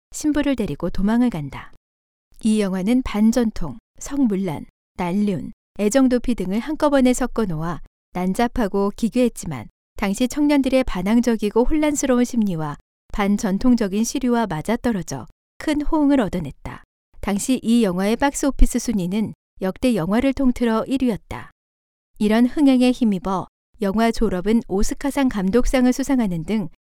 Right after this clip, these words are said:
할리우드의 인정을 받았다. 이 두 편의 영화는 이른바 뉴 할리우드 시대의 서막을 알렸다. 천구백육십팔 년 연말 할리우드는 헤이스 규약 대신 등급 제도를 도입해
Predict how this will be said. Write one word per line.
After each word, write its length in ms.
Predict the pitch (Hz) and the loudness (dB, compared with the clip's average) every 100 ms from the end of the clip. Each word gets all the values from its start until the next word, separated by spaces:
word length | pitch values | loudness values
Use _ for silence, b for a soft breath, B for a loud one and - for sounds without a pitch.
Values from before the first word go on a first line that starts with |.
| _ | _
할리우드의 640 | - 302 294 269 233 240 240 | -2 2 2 2 4 2 2
인정을 360 | 185 220 247 | 0 2 2
받았다. 600 | 247 190 143 - 127 - - - _ _ _ _ - | 0 -2 -6 -10 -12 -12 -16 -20 _ _ _ _ -4
이 180 | 233 233 | 0 0
두 180 | - 233 | 2 6
편의 300 | - 262 247 | 8 8 6
영화는 520 | 196 175 185 233 113 - _ | 4 0 0 0 -2 -10 _
이른바 400 | 214 208 214 233 | 0 2 4 2
뉴 240 | 185 208 254 | 2 2 2
할리우드 460 | 269 294 294 262 | 2 2 2 2
시대의 440 | 262 - 220 220 226 | 0 0 0 2 0
서막을 460 | - 285 285 269 220 | 0 0 0 0 -4
알렸다. 500 | 160 131 - 123 - _ _ _ _ _ _ | -6 -10 -12 -14 -16 _ _ _ _ _ _
천구백육십팔 800 | - 277 254 247 180 262 - 254 | 0 4 4 2 0 -2 0 2
년 180 | 240 226 | 4 2
연말 500 | 185 165 175 170 165 _ _ | 0 -2 -2 -6 -10 _ _
할리우드는 640 | - 285 262 240 208 233 254 | 0 4 4 4 4 2 2
헤이스 400 | 330 311 - 262 | 0 -2 0 0
규약 260 | 240 220 | 0 -2
대신 460 | - 165 - 220 180 - | -4 -8 -4 -4 -4 -4
등급 380 | 214 214 262 - | 0 2 2 2
제도를 340 | 240 220 226 | 2 2 0
도입해 480 | 220 165 - 165 151 | 0 -4 -6 -8 -8